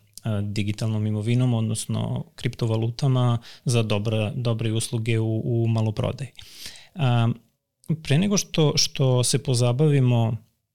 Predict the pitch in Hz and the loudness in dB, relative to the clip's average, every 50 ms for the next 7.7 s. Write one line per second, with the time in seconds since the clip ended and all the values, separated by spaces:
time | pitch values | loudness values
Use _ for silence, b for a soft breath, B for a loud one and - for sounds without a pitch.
0 | _ _ _ _ _ _ _ - - 185 127 117 113 117 - - 120 117 120 120 | _ _ _ _ _ _ _ -8 -4 0 0 2 2 0 0 0 2 2 2 2
1 | 120 120 - - - - - _ _ _ - 135 131 - - 127 120 - - 117 | 2 0 -2 -6 -10 -12 -12 _ _ _ -6 -6 -4 0 0 0 0 0 0 0
2 | 113 110 110 107 107 - 139 139 120 113 113 110 110 117 131 131 - 156 139 - | 2 2 2 0 -2 -2 -2 -2 -2 0 0 2 2 2 2 2 2 2 0 0
3 | - - 131 117 120 B B B B B B B - - 123 120 117 117 143 151 | 2 0 0 0 0 B B B B B B B -2 0 2 2 2 2 0 0
4 | 117 127 185 196 196 208 180 165 170 156 151 143 143 143 156 175 165 156 156 147 | 2 2 2 2 2 2 2 2 2 2 2 2 2 2 2 2 2 2 4 4
5 | 143 139 131 127 131 - - 143 131 123 123 117 113 113 104 - _ b b b | 4 4 2 2 0 -2 -2 0 0 2 2 2 2 0 -2 -6 _ b b b
6 | b b _ _ _ _ _ - 135 127 - - - 143 139 135 131 123 117 117 | b b _ _ _ _ _ -4 -4 -4 -2 0 0 2 4 4 4 4 4 2
7 | - - 120 117 117 113 113 120 120 117 107 - 113 | 2 2 4 4 4 4 4 4 4 4 4 2 0